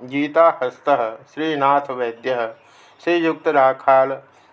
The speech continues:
हालदारः अपरे अपि केचन समागताः। प्रकोष्ठे राखालः, शशि, कनीया, नरेन्द्र इत्यादयो भक्ताः सन्ति।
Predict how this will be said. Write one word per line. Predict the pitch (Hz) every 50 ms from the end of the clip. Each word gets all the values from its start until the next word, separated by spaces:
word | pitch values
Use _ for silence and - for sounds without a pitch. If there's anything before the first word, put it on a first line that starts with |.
| _ _
हालदारः | - - 131 143 147 143 139 123 127 123 123 127 135 143
अपरे | - - 139 - - 135 131 - 156 165 170 170
अपि | - 147 135 - 135 123
केचन | 120 - - 143 139 135 135 151 143 147 151 147
समागताः। | 143 - - 123 127 123 123 123 117 120 117 - 127 127 127 120 120 117 113 113 117 _ _ _ _ _ _ -
प्रकोष्ठे | 135 139 135 156 156 151 156 151 - - 180 185 170
राखालः, | 143 123 127 123 - - 123 131 131 139 151 151 151 156 151
शशि, | - - 135 131 - - 151 151 147
कनीया, | 147 - 127 123 127 135 143 139 127 117 117
नरेन्द्र | 123 120 123 120 127 139 147 147 139 139 147 151 147 147 - - - - - - _ -
इत्यादयो | - 151 147 147 147 147 143 139 135 135 151 156 160 165 170 165
भक्ताः | 120 127 127 - - - 123 123 123 113 110
सन्ति। | 104 - 131 113 110 113 - - 104 101 107